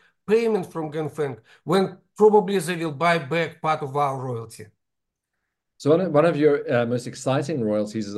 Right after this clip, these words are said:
Speaker 2: is, of course, in the, the Los Azules copper project. Um, you have a zero point four percent net smelter return royalty on that. It's being developed by McEwen Mining, and excitingly, um, Stellantis is also invested in this project.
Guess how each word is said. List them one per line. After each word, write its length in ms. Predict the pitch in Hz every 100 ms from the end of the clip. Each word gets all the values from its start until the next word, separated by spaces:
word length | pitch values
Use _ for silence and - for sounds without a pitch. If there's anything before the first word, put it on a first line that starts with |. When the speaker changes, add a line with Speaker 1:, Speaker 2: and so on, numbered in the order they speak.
| 113 -
Speaker 2:
is, 140 | 104
of 100 | 107
course, 300 | - 117 107
in 80 | 113
the, 300 | 107 110 113
the 100 | 104
Los 200 | 117 113
Azules 520 | 107 110 113 - -
copper 540 | - 127 127 123 107 - _ _
project. 640 | - 110 107 113 139 135
Um, 180 | 117 110
you 120 | 113
have 100 | 120
a 80 | 113
zero 220 | 98 117
point 260 | 110 113 110
four 140 | 117
percent 320 | 110 - 117 107
net 180 | 117
smelter 420 | 117 - 110 107 107
return 380 | 101 - 123
royalty 460 | 107 107 104 101 117
on 220 | 120 131
that. 220 | 107 110 - _ _ _
It's 100 | -
being 240 | 131 123
developed 440 | 110 127 127 120 -
by 160 | 117
McEwen 460 | 113 110 - 120 107
Mining, 440 | 104 113 120 127
and 320 | 120 120 110 - _ _ _
excitingly, 840 | 127 117 131 143 - 147 110 107
um, 140 | 107 107
Stellantis 720 | - 113 107 120 - 123 -
is 80 | 104
also 320 | 117 135 139
invested 420 | 110 104 104 101
in 140 | 98
this 100 | 98
project. 720 | 92 101 95 95 85 - -